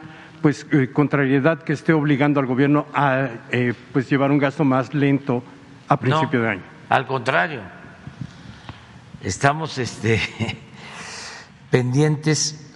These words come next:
Speaker 2: porque no hay subejercicio. A ver si me pueden mandar, de favor, este, la hoja de gasto,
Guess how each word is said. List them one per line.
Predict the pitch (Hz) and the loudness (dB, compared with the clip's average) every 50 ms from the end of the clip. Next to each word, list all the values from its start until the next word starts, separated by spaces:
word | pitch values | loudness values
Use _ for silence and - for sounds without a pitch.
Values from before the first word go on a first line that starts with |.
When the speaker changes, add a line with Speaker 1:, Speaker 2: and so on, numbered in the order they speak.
| - - | -10 -4
Speaker 2:
porque | - 127 120 - - 127 127 | -2 -2 -2 0 0 0 2
no | 123 131 147 156 156 151 | 2 4 4 4 4 4
hay | 156 175 180 160 127 104 - - - - - - - - - - - - - - - - - - - - - - - - - - - - - | 2 0 -2 -4 -10 -12 -14 -18 -20 -20 -20 -20 -20 -20 -20 -20 -20 -20 -20 -20 -20 -20 -20 -20 -20 -20 -20 -20 -20 -20 -20 -20 -20 -20 -4
subejercicio. | - - 135 135 131 117 117 123 117 95 - - 170 160 139 - 135 110 87 - - - - - - - | 0 2 4 4 4 4 2 2 0 0 0 0 0 0 0 0 -2 -4 -4 -6 -12 -16 -18 -18 -10 -4
A | - - | -2 0
ver | 143 180 175 | 0 0 0
si | 156 156 185 | 0 0 0
me | 165 147 139 | 0 0 -2
pueden | - - 156 170 170 160 | -4 -2 -2 -2 0 0
mandar, | 143 131 127 127 123 120 135 139 151 - - - - - - - - - - | 0 -2 -2 -2 0 0 0 0 -2 -4 -12 -20 -20 -20 -20 -20 -20 -20 -16
de | - 127 104 107 110 113 110 104 | -12 -8 -6 -2 -2 0 0 -2
favor, | - - 117 117 117 135 127 107 - - - - - - - - - - - - - - - - - - _ _ - - - | 0 0 0 2 2 0 -2 -4 -6 -14 -18 -20 -20 -20 -20 -20 -20 -20 -20 -20 -20 -20 -20 -20 -20 -20 _ _ -20 -18 -10
este, | - 117 113 113 104 98 - - - 113 110 107 104 104 101 98 98 95 90 90 92 - - - - - - - - - - - 98 | -6 -4 -4 -4 -4 -6 -8 -6 -2 0 2 2 2 2 2 2 0 -2 -2 -4 -8 -12 -16 -20 -20 -20 -20 -20 -20 -20 -14 -10 -4
la | 101 107 120 | 0 2 2
hoja | 135 143 120 131 143 127 | 2 2 0 0 0 0
de | 113 101 98 95 95 95 | -2 -4 -8 -8 -8 -4
gasto, | 95 120 131 127 - - - - 135 | 0 2 2 0 0 -6 -12 -14 -14